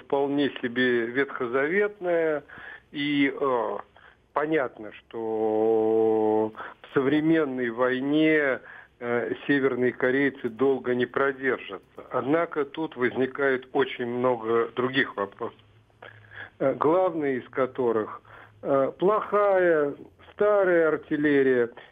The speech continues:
Северной Кореи, но это двадцать тысяч стволов. И, э, одним первым ударом уничтожить её не получится. А это значит, что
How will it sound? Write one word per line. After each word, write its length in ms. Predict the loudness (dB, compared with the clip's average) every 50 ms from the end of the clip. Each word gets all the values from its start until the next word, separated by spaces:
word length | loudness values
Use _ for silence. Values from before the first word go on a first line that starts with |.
| _ _ _
Северной 440 | 0 2 4 4 2 2 0 -2 -4
Кореи, 580 | -2 0 0 2 2 4 2 2 2 0 -2 -4 -10 _ -20 -20 -20 -20 _ _
но 200 | 0 2 4 4
это 960 | 2 2 0 0 0 2 2 4 4 2 2 2 2 2 2 2 2 0 -2 -4 -10 -20 -20 -20 -20 -20 _ _
двадцать 540 | -4 0 0 0 0 -2 -6 -12 -14 -14 -10
тысяч 280 | -10 -8 -8 -8 -12 -16 _
стволов. 480 | _ -4 -2 0 0 2 0 -2 -4 -6 -16 -20 _ _ _ _ _ _ _ _ _ _ _ _ _ -20 -20 -10 -2
И, 400 | 0 2 4 4 4 4 2 0
э, 960 | -2 -4 -2 0 2 2 2 2 2 2 2 2 2 2 2 2 0 0 -2 -6 -12 -14 -20 -20 -20 -20 _ _ _ _ _ _ _ _
одним 460 | -2 -2 -2 -2 -4 -2 0 0 0 -2 -8 _
первым 500 | 0 2 2 2 2 0 0 -2 -2 -8 -10 -14
ударом 600 | -14 -2 0 0 2 2 2 0 0 -2 -4 -12 -14
уничтожить 720 | -12 -12 -10 -10 -10 -12 -8 -4 -4 -4 -4 -4 -8 -8
её 200 | -12 -6 -4 -4 -2
не 100 | -4 -6
получится. 800 | -2 -2 -2 -2 0 -4 -8 -10 -14 -20 _ _ _ _ -20 -20 _ _ -20 _ -20 -20 -20 -20 -18 _
А 100 | 0 0
это 260 | 0 0 2 0 -2 0
значит, 500 | 2 0 2 2 2 0 -2 -4 -6 -6
что 880 | -10 -18 _ -4 -2 2 2 4 4 4 4 4 4 2 2 0 -2